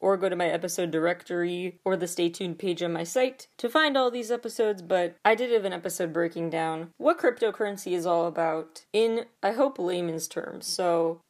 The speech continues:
you should probably know, even if you're one of those people who's like, "I don't want to hear anything about this,"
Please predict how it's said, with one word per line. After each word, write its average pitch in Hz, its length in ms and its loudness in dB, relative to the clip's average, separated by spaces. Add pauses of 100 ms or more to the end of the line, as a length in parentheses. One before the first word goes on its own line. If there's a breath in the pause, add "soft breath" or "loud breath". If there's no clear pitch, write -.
(500)
you 247 100 -4
should 294 180 -4
probably 226 300 2
know, 175 280 -2
even 190 260 -4
if 180 180 -6
you're 170 160 2
one 165 200 0
of 165 80 -2
those 165 240 0
people 170 380 -4
who's 170 280 -2
like, 160 420 -2
"I 180 120 2
don't 190 160 2
want 196 160 0
to 196 40 -4
hear 196 140 0
anything 180 300 -2
about 196 280 0
this," 190 440 -4